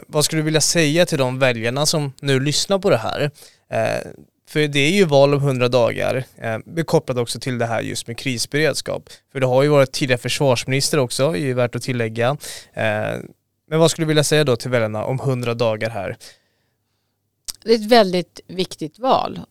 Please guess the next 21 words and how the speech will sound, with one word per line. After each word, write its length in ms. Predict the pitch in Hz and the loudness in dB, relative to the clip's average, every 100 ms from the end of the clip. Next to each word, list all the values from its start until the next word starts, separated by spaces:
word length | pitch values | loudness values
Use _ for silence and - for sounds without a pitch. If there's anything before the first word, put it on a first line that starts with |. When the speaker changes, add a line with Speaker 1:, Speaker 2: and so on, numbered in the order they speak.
| - | -8
Speaker 2:
och 200 | 185 170 | -2 0
jag 180 | 170 | 0
tycker 180 | 175 196 | -2 -4
att 60 | 175 | -2
det 60 | |
är 40 | 170 | -2
uppenbart 640 | 196 - 165 170 214 156 185 | -2 -4 -6 -2 0 -2 -6
att 80 | |
Sverige 420 | - 175 165 160 156 | -8 -4 -2 -2 -4
behöver 460 | 156 190 180 147 | -4 -2 -2 -4
en 200 | 143 143 | -6 -6
ny 240 | 151 147 147 | -6 -4 -4
regering. 640 | 156 208 220 - - - _ _ _ | 0 2 0 -2 -10 -14 _ _ _
Den 100 | - | -10
här 240 | 160 185 214 | -2 2 2
regeringen 540 | 196 165 151 151 147 | 2 0 0 -2 -6
har 360 | 143 190 214 214 | 0 4 6 4
ju 340 | 165 160 156 147 _ - | 2 0 -2 -4 _ -10
misslyckats 920 | 185 165 - 175 156 - 156 - - | -6 -4 -4 -4 -4 -4 -6 -6 -12
med 180 | 147 143 | -8 -4
mycket 500 | 170 - _ 175 | -2 -4 _ -4